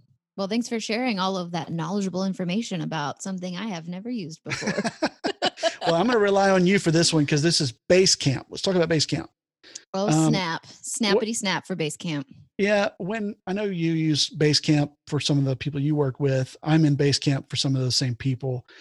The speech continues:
Speaker 2: Um, when I wrote down the description for Basecamp, I wrote a three-word description of what this is.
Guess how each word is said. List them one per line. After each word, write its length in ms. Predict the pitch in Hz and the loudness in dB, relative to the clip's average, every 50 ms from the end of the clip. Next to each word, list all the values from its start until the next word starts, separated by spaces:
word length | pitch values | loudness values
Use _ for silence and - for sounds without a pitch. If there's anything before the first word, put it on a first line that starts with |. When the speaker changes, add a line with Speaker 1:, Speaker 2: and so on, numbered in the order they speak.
| - - _ _ _ _ - | -20 -20 _ _ _ _ -2
Speaker 2:
Um, 460 | 143 139 139 139 135 131 131 123 123 - _ _ _ _ _ _ _ _ _ _ _ _ _ _ _ - - - | 0 2 2 4 2 2 0 -2 -4 -8 _ _ _ _ _ _ _ _ _ _ _ _ _ _ _ -12 -2 0
when 140 | 151 156 | 2 4
I 120 | 165 180 196 | 4 4 6
wrote 240 | 190 196 208 214 190 | 6 6 4 4 4
down 180 | 185 185 180 | 4 4 4
the 80 | 175 160 | 4 4
description 640 | 139 151 135 - - - 165 156 - - 160 151 139 | 2 2 2 2 2 2 2 2 2 2 2 2 2
for 100 | - 143 | 0 -2
Basecamp, 640 | 127 - 156 151 151 143 - - - 143 131 - - _ _ _ - | -2 0 2 2 4 4 2 2 2 0 0 -2 -6 _ _ _ -2
I 140 | 151 156 170 | 0 2 4
wrote 200 | 170 170 160 147 | 4 4 4 4
a 80 | 139 | 2
three-word 600 | 127 - - 156 165 190 208 214 190 190 185 175 165 | 0 -2 -4 -2 0 2 2 2 4 4 4 2 2
description 680 | 151 143 - - - 160 151 - - - 135 127 123 - | 2 2 2 2 2 2 2 2 2 2 2 0 -2 -2
of 140 | - 151 127 | -4 -2 0
what 180 | 139 151 139 139 | 2 0 0 0
this 200 | 160 135 - - | -2 -2 0 0
is. 400 | 139 131 131 139 160 160 - | 0 -2 -2 -4 -6 -8 -12